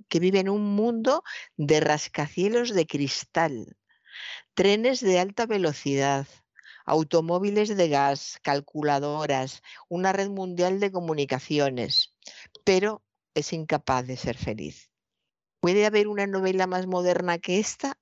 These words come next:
y escrita en mil ochocientos sesenta y tres? Era, era un hombre con, con una capacidad realmente increíble. O sea,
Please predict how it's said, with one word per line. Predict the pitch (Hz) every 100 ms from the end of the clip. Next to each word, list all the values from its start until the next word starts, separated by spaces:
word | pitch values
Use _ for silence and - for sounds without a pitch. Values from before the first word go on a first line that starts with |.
| _
y | - 165
escrita | 160 - 202 202 190
en |
mil | 185 185
ochocientos | 180 185 320 202 180 -
sesenta | 202 190 170 165
y | 156 156
tres? | 165 214 403 _ _ _ _ - - _ _ _ _ -
Era, | 175 214 -
era | 175 208
un | 214
hombre | 214 220 254
con, | 196 175 170 165
con | 160 156 160
una | - 175 208
capacidad | 214 208 175 170 165 180 214 - 170 151
realmente | 151 160 170 170 175 180 196 190 185 170 -
increíble. | - 151 143 139 156 247 202 151
O |
sea, | 156 156